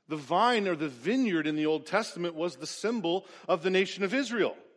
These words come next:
It was actually their national symbol, so much so that it appeared on their coins during the Maccabean period, the intertestamental period,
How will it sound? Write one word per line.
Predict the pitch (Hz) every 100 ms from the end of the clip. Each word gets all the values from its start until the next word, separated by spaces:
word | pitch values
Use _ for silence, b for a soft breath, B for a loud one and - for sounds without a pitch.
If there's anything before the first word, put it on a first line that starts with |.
| _ _ _ _ _ _ -
It | 180
was | 220
actually | 202 196 - 208
their | 190
national | 185 175 226 226 214 185
symbol, | 135 160 131 107 B B
so | - 220
much | 240 240 -
so | 202
that | 190
it | 175 185
appeared | 180 214 208
on | 175
their | 160
coins | - - 233 240 123 120 202 - _ b b b b
during | 131 190 190
the | 175
Maccabean | 165 196 196 180 220 190
period, | 160 156
the | 151
intertestamental | 170 180 196 175 175 170 160
period, | - 220 165 151